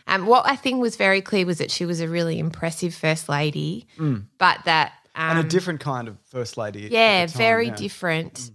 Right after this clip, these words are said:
Speaker 1: It's really interesting 'cause the argument could be made, would she have had such a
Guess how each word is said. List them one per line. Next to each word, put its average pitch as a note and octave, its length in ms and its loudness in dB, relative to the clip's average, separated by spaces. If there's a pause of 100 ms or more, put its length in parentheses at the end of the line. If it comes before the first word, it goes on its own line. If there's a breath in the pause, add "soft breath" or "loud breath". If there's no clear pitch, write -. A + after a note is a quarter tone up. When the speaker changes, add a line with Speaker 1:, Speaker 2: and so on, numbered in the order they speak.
Speaker 1:
It's - 200 -4
really F4+ 200 2
interesting D#4+ 260 -4
'cause C#4+ 120 -4
the C4+ 160 0
argument C#4+ 360 0
could A#3+ 100 -10
be A#3+ 100 -4
made, G#3+ 300 -2
would G#3 220 -6
she A#3 180 -2
have G#3 120 0
had G3 320 2
such - 420 0 (120)
a F#3 280 -2